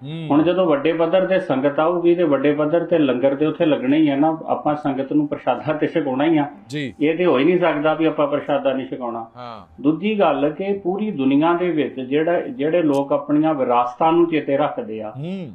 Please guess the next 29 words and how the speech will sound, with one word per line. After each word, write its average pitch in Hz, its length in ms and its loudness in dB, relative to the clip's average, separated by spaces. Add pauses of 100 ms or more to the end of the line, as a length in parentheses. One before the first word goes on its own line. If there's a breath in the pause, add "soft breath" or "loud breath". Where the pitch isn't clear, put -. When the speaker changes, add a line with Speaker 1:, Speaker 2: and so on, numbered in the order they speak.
(140)
Speaker 2:
ਉਹ 196 160 2
ਆਪਣੇ 185 380 0
ਵਿਰਾਸਤੀ 143 680 0
ਦਿਹਾੜੇ 156 460 -2
ਜਿਹੜੇ 143 280 -6
ਆ 196 60 -4
ਉਹ 202 80 -4
ਵੱਡੇ 123 360 0
ਪੱਧਰ 160 360 0
ਦੇ 165 120 -2
ਉੱਤੇ 160 240 0
ਮਨਾਉਂਦੇ 135 500 0
ਆ 175 80 2
ਤਾਂ 147 260 0
ਕਿ 170 160 -4
ਜਿਹੜੀਆਂ 170 320 -2
ਆਉਣ 143 360 0
ਵਾਲੀਆਂ 156 380 2
ਪੀੜ੍ਹੀਆਂ 165 440 2
ਵਾ 113 240 -6 (420 soft breath)
ਉਹ 180 200 4
ਆਪਣੇ 175 420 2
ਵਿਰਸੇ 151 460 0
ਤੇ 185 160 -2
ਵਿਰਾਸਤ 127 560 0
ਨੂੰ 165 260 2
ਭੁੱਲ 143 260 0
ਨਾ 135 180 2
ਜਾਣ, 120 440 -2